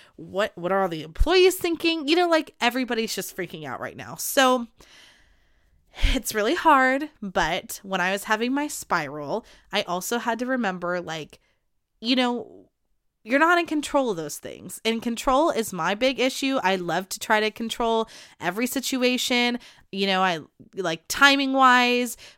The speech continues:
parties, I have a hard time. If I'm in charge of a party, I'm such a psycho. Like, everybody knows that, but I do throw a good one, so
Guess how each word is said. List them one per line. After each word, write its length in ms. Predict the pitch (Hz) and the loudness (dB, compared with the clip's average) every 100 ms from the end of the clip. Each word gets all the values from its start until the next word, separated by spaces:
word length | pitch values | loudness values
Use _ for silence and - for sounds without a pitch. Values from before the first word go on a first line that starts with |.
| _ | _
parties, 540 | - 294 285 277 277 269 | 6 8 8 4 4 6
I 80 | |
have 160 | 254 254 | 6 6
a 40 | |
hard 260 | 254 269 262 | 4 4 2
time. 340 | - 254 247 233 | 2 2 2 2
If 100 | 226 | 2
I'm 200 | 226 240 | 2 2
in 80 | |
charge 260 | 254 262 254 | 0 0 0
of 60 | 254 | 0
a 80 | |
party, 420 | 247 - 247 240 226 | -2 0 0 2 0
I'm 100 | 180 | -2
such 380 | - - 214 | -4 -2 -2
a 60 | 240 | -2
psycho. 520 | - 254 247 254 247 | 0 2 4 4 4
Like, 280 | 240 185 - | 4 0 0
everybody 420 | 220 233 247 240 | -2 0 0 0
knows 240 | 240 226 226 | 0 0 4
that, 220 | 226 220 | 4 4
but 100 | 190 | 2
I 60 | 175 | -2
do 140 | 220 | -4
throw 240 | - 254 | -2 0
a 20 | 247 | 0
good 200 | 240 226 | -2 0
one, 280 | 233 226 | 0 0
so 400 | 220 - 170 156 | -2 -2 -2 -2